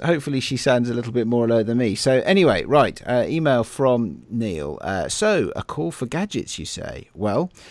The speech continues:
I don't really have any gadgets that I can think of right now." Well, thanks a bunch, Neil. <laughs> Do I need to read the rest? Do I need to read the rest of the email, or shall we just call it quits and move on?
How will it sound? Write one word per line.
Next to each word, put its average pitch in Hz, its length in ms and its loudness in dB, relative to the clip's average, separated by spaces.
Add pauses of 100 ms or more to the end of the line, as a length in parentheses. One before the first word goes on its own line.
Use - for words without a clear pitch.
(440)
I 113 100 -2
don't 165 260 0
really 180 200 6
have 156 240 -2
any 123 120 0
gadgets - 640 -4
that 120 180 -4
I 131 120 0
can 127 140 -8
think 180 220 -2
of 101 160 -2
right 98 200 -2
now." 127 200 0
Well, 120 180 -2
thanks 143 300 -4
a 110 40 -8
bunch, 104 400 0
Neil. 127 320 -4 (420)
<laughs> - 680 -6 (540)
Do 165 80 4
I 147 40 8
need 151 160 4
to 175 100 4
read 165 320 8
the 165 120 4
rest? 180 280 6 (220)
Do 160 100 6
I 151 40 8
need 165 200 6
to 170 100 2
read 160 260 6
the 160 100 0
rest 147 240 2
of 156 80 -2
the 139 100 2
email, 131 500 2
or 123 120 2
shall 120 160 -2
we 117 120 4
just 123 240 0
call 113 220 0
it 92 120 -2
quits 107 320 0
and 107 100 -2
move 98 220 -4
on? 101 240 -8